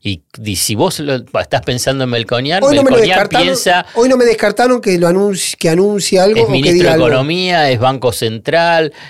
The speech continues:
Speaker 1: son muchas áreas, es poder ahí,
Speaker 2: Sí,
Speaker 1: ¿eh?
Speaker 2: y entras en un rulo más difícil, salvo que, salvo
Speaker 1: Ujú.
Speaker 2: que un escenario demasiado disputado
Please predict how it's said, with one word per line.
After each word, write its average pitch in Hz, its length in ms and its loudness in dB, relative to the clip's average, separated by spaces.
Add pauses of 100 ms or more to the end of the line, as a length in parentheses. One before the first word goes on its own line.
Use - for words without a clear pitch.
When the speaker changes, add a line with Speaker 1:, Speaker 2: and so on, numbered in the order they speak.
(120)
Speaker 1:
son - 260 -2
muchas 190 520 -2
áreas, 104 440 0
es 170 80 -2
poder 151 540 2
ahí, 92 240 -2
Speaker 2:
Sí, 85 140 0
Speaker 1:
¿eh? 143 220 0
Speaker 2:
y 165 100 0
entras 202 360 0
en 226 100 4
un 226 160 2
rulo 233 460 4
más 208 160 0
difícil, 151 540 -2
salvo 240 420 2
que, 208 400 2 (260)
salvo 208 420 2
Speaker 1:
Ujú. 208 80 -2
Speaker 2:
que 214 340 2 (1400)
un 170 180 2
escenario 165 1040 2 (800)
demasiado 156 500 2
disputado 185 840 2